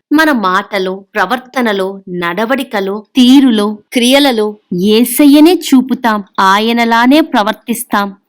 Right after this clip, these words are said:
అయితే యేసయ్యతో ప్రయాణం సులువు కాదు. అది ఓ పోరాటం. ప్రతిరోజు మన శరీరంతో, ఆలోచనలతో, పరిస్థితులతో, లోకాశలతో,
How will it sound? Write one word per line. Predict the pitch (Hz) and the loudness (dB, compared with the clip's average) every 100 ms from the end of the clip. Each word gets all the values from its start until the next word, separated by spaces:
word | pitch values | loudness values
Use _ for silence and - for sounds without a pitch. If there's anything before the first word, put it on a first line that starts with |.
| - | -6
అయితే | 180 170 185 233 - 196 | -6 -6 -8 -8 -8 -2
యేసయ్యతో | 196 247 262 311 320 330 349 | 0 0 0 -2 -2 -2 -6
ప్రయాణం | 339 214 190 190 190 254 - | -4 -6 -4 -4 -4 -8 -8
సులువు | - 185 202 220 | -6 -4 -4 -6
కాదు. | 190 180 180 185 | -8 -8 -12 -8
అది | 269 330 | -2 0
ఓ | 277 233 - | 0 -2 -6
పోరాటం. | 175 196 185 190 180 - | -8 -8 -10 -12 -20 -8
ప్రతిరోజు | 185 185 - 240 190 185 185 226 285 | -8 -6 -4 -2 -2 -6 -6 -12 -6
మన | 285 330 311 - | -2 0 -2 -4
శరీరంతో, | 180 202 285 302 269 269 277 - - 165 | -4 -2 0 -2 -4 -8 -12 -12 -8 -4
ఆలోచనలతో, | 175 196 254 254 269 247 233 233 233 233 _ | -2 0 0 -2 -4 -2 -4 -4 -6 -6 _
పరిస్థితులతో, | 180 202 220 - 277 - 226 226 226 220 _ 175 180 | -6 -4 -6 -6 -8 -4 -6 -6 -10 -10 _ -4 0
లోకాశలతో, | 196 220 262 302 302 254 208 202 | -2 -2 -4 -4 -4 -6 -6 -10